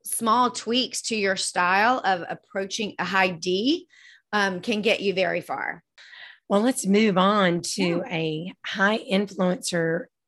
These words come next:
Speaker 2: interacting with another high influencer. They're just gonna have a party,
Speaker 1: <laughs>
Speaker 2: right? They get along so well that, that this one is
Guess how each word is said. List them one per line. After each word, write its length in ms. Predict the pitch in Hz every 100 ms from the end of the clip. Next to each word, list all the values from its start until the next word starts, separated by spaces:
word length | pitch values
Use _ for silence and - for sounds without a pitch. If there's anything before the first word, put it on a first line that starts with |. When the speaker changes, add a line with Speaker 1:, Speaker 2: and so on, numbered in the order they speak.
| _ _ -
Speaker 2:
interacting 840 | 202 196 196 196 170 196 - 180 170
with 160 | 170
another 340 | 170 175 185 156
high 260 | 185 175
influencer. 840 | - 190 202 175 165 - 175 160 165 - - _ 165
They're 180 | 240
just 220 | 302 247 -
gonna 180 | 220
have 160 | 214 220
a 60 | 175
party, 500 | - 170 240 277 -
Speaker 1:
<laughs> 160 | 269
Speaker 2:
right? 460 | 175 156 170 254 - - - -
They 280 | 339 226 262
get 140 | 233 208
along 560 | 196 185 175 180 -
so 400 | 185 - 185 233
well 720 | 240 196 156 151 156 165 - 175
that, 200 | 190 - - 175
that 200 | 190 196
this 240 | 240 -
one 280 | 202 185 185
is 480 | - 180 175 165